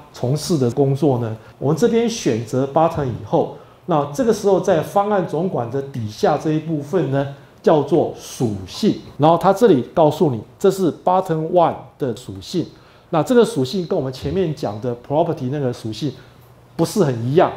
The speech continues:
哈。它这里的所谓的属性是指 attribute，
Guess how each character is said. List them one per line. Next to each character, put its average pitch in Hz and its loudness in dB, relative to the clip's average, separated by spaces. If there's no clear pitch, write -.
哈。 143 -2
它 202 2
这 220 2
里 190 4
的 170 4
所 165 -2
谓 208 6
的 165 4
属 127 -4
性 180 -2
是 - -4
指 120 -10
attribute， 156 -2